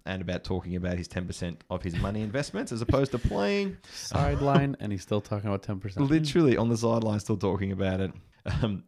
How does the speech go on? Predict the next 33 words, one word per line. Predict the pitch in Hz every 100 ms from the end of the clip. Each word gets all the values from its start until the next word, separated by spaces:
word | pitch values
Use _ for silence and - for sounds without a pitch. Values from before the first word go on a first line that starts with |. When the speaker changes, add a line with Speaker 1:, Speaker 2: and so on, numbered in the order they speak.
| _
Speaker 1:
one | 110 160
of |
the | 302
funniest | 127 131 117 -
things | 98
in | 87
this | 87
whole | - 113 101
episode | 101 104 85 85
was | 87
that | - 80
Baker | 90 110 - 113 - _
asks | 98 101 - -
about | 92 87
the | -
fact | - 90 -
that | 85
there's | 82
a | - - -
band | 101 101 104 90
playing | - 87 85
really | 87
loudly | 82 82 101
Speaker 2:
Yeah, |
they | 98
Speaker 1:
in | 101
the | 107
Speaker 2:
got |
a | 73
Speaker 1:
background. | - 69 135
Speaker 2:
proper | 131 113
drum | 107 107 101
line. | 92 85